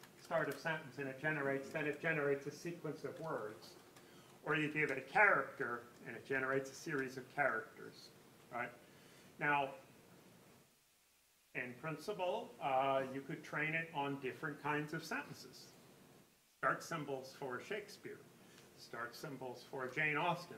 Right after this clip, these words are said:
start symbols for Milton's Paradise Lost, start symbols for Java programs, <laughs> you know, and it could generate different kinds of sentences. So your input, it depends on how you train, you know, you could just train it that way,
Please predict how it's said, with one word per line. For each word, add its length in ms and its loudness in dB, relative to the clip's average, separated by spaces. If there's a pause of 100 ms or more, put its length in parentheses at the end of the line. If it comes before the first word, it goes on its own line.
start 380 -6
symbols 560 -8
for 360 -2 (520)
Milton's 480 -4
Paradise 580 2
Lost, 520 -2 (460)
start 380 -4
symbols 420 -4
for 120 -2
Java 360 6 (100)
programs, 560 -10
<laughs> 320 -14
you 100 10
know, 180 8
and 100 8
it 120 6
could 140 0
generate 400 8
different 320 0
kinds 240 0
of 120 -8
sentences. 600 -6 (520)
So 280 0 (140)
your 160 4
input, 600 2 (880)
it 80 -10 (100)
depends 240 0
on 100 0
how 140 4
you 120 0
train, 340 -2
you 60 2
know, 60 2
you 120 -2
could 260 -8
just 180 -14
train 280 2
it 180 -4
that 120 -10 (100)
way, 120 -14